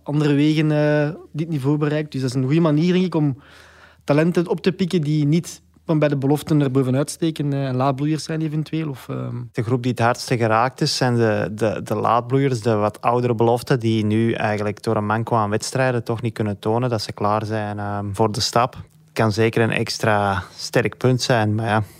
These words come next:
Speaker 2: zo kun je evengoed een paar labtesten doen, eh, twintig minuten veldtest en de resultaten delen met ploegen en hopen dat ze er toch eens in willen kijken. En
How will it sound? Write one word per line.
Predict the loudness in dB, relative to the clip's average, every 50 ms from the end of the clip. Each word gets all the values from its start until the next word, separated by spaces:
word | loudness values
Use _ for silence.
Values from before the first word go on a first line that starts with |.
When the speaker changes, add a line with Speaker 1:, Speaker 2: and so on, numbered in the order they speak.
| -18
Speaker 2:
zo | -12 -8 -6 -2
kun | 0 0 0
je | 2
evengoed | 2 2 0 0 0 2 2 4 4 2 0
een | 0
paar | 0 0 0 2 2
labtesten | 0 -2 -2 0 -2 -2 0 0 -2 -2 0
doen, | 2 2 2 4 2 2
eh, | 2 2 2 2
twintig | 0 -2 -2 -2 -2 -2 -2 -2
minuten | 0 0 2 0 0
veldtest | 0 2 2 2 2 2 2 2 0 0 0
en | 0 0
de | 2 2
resultaten | 2 2 2 0 -2 0 0 2 2 0 0 -4 -2
delen | 0 2 2 4 2 2
met | 2 2 2 0 0
ploegen | 2 2 2 2 2 2 2
en | 2 4
hopen | 4 4 2 2 2 0
dat | 0 2
ze | 2 0
er | 0 0 2
toch | 2 2 2
eens | 2 2 2
in | 2 2
willen | 4 2 2 2 0
kijken. | 2 2 2 2 2 0 0 0 0
En | 0 0 -2 -4